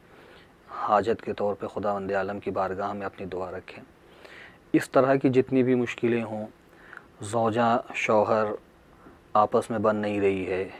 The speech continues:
या इख्तिलाफ़ात बहुत ज़्यादा बढ़ गए हैं, तो इसको ख़त्म करने, ये तमाम चीज़ें उसमें दाखिल होती हैं। इसके लिए एक छोटा सा नुस्ख़ा अल्लामा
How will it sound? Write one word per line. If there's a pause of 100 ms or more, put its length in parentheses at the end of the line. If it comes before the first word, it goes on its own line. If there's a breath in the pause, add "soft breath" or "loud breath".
(160 loud breath)
या (140)
इख्तिलाफ़ात
बहुत
ज़्यादा
बढ़
गए
हैं,
तो
इसको
ख़त्म
करने,
ये
तमाम
चीज़ें
उसमें
दाखिल
होती
हैं। (1000 loud breath)
इसके
लिए
एक
छोटा
सा
नुस्ख़ा
अल्लामा